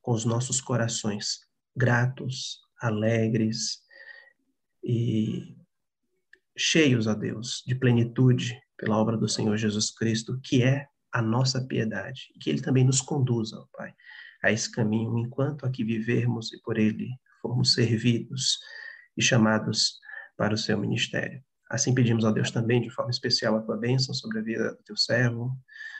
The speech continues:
o pastor Mark Jones, sobre a sua família, o seu ministério, os seus estudos, sua docência. Que o Senhor continue, ó Deus, usando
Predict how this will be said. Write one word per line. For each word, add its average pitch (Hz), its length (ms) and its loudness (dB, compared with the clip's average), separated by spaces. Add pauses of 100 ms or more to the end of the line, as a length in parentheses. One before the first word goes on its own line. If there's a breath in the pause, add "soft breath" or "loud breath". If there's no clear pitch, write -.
(840 loud breath)
o 107 760 -4
pastor 123 340 -2
Mark 117 320 0
Jones, 131 460 4
sobre 110 540 2
a 113 80 -8
sua - 140 -4
família, 131 520 4
o 110 40 -2
seu 110 200 -2
ministério, 113 720 0
os 123 100 -6
seus 110 160 -8
estudos, 123 960 2
sua - 100 -6
docência. 117 680 0
Que - 400 -16
o - 20 -18
Senhor 127 120 -6
continue, 123 400 6
ó 110 80 4
Deus, 107 560 2 (180)
usando 123 640 4